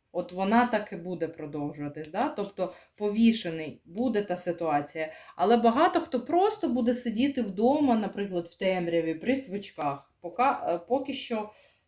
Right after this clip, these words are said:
так. М,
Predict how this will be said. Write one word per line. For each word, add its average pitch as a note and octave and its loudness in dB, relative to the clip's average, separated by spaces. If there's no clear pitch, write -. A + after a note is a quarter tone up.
так. D#3+ -2
М, F#3 -6